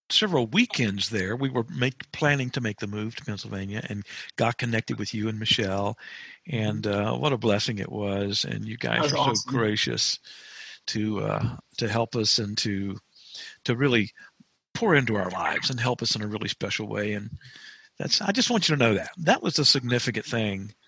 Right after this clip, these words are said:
Speaker 2: Amen.
Speaker 1: Partic-
Speaker 2: Now it's sweet memories. It's a fine, fine time of my life that I remember.
Speaker 1: It, it really was. It was, it was a good time for us as
Speaker 2: Mm-hmm.
Speaker 1: well. <clears throat> Tonight, we're going, it's, it's night when you and I are talking. To, this time, we're,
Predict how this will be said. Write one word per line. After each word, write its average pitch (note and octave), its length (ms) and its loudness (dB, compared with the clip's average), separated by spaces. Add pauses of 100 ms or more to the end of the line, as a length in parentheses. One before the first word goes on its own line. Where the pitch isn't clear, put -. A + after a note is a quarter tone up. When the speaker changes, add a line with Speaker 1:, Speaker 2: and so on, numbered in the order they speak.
(540)
Speaker 2:
Amen. F3+ 460 6
Speaker 1:
Partic- C3+ 80 -6
Speaker 2:
Now F3+ 160 8
it's - 280 8
sweet A3+ 280 8
memories. D3+ 500 6
It's C#3 140 0
a E3 80 0
fine, E3+ 360 8
fine D3+ 420 8
time D3 280 8
of C3 100 4
my C#3+ 160 6
life C#3+ 320 6
that D3 100 2
I C#3 40 4
remember. C#3 640 2
Speaker 1:
It, - 100 -6
it - 80 -8
really D#3+ 300 6
was. - 560 -2
It F#2 160 0
was, B2+ 220 0
it - 100 -6
was C3 200 -2
a A#2 60 0
good A#2+ 200 0
time A2 240 0
for G2 180 -4
us G2 220 0
as B2 100 -2
Speaker 2:
Mm-hmm. C#3 140 0
Speaker 1:
well. C3+ 240 -2 (600)
<clears throat> - 300 2
Tonight, C#3+ 560 4 (220)
we're C3+ 300 4
going, A#2+ 320 -2
it's, B2 180 6
it's A2+ 240 4
night G#2+ 320 0
when G#2 160 -4
you G#2 120 -2
and F#2+ 100 0
I A2 120 2
are F#2+ 80 -2
talking. B2+ 500 -2
To, F#2+ 180 -4
this F#3 180 2
time, - 340 4
we're, A#2+ 120 -2